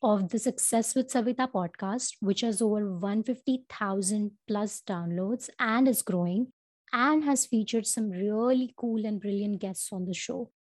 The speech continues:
So definitely check it out. And in this conversation, we discuss about her journey as a podcaster and what all does ideating, producing, and promoting a well-made podcast really entail. We also talk about her work as a business coach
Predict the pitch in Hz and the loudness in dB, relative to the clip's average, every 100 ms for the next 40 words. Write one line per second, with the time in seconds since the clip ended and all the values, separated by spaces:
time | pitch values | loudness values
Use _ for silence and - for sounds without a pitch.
0 | _ _ - 254 202 202 196 262 247 240 | _ _ 0 2 2 0 2 4 4 4
1 | 247 - 196 233 208 175 175 254 262 _ | 0 0 -2 -4 -2 -2 2 0 -2 _
2 | _ _ - 240 254 311 285 277 277 262 | _ _ -6 0 2 4 4 2 0 0
3 | 240 220 208 190 - 240 262 311 - 220 | 0 -2 -2 -4 -2 -2 -2 -4 -4 -2
4 | 202 - 220 220 247 226 226 - 240 180 | -2 -4 -4 -2 -2 -2 -2 -2 -4 -2
5 | - 185 180 196 220 202 208 208 - 185 | -2 0 0 0 0 -2 -2 -2 -4 -8
6 | 170 - 196 233 277 _ 254 214 220 220 | -6 -2 0 0 -4 _ 0 2 2 2
7 | 247 254 254 220 220 208 262 202 180 208 | 2 2 2 2 0 -2 -4 -4 2 2
8 | 214 214 202 202 214 180 202 190 - 196 | 2 0 0 -2 -4 -4 -2 -2 -2 -2
9 | 240 - 214 277 269 240 208 185 208 196 | -4 -2 0 0 2 0 0 -2 -4 -2
10 | 185 196 208 226 - 190 - 202 190 185 | -2 -2 -2 -4 -4 -4 -4 -4 -2 0
11 | 196 190 196 190 185 175 180 277 370 _ | 0 2 0 0 -2 -2 0 0 0 _
12 | _ _ _ _ 220 220 240 277 262 226 | _ _ _ _ 2 4 4 0 0 -2
13 | 226 208 214 214 214 196 196 214 190 170 | -2 -2 -2 -2 -2 -2 -2 -2 -6 -4
14 | 180 185 190 - - 185 165 - - | -4 -2 -2 -6 -4 -4 -4 -4 -10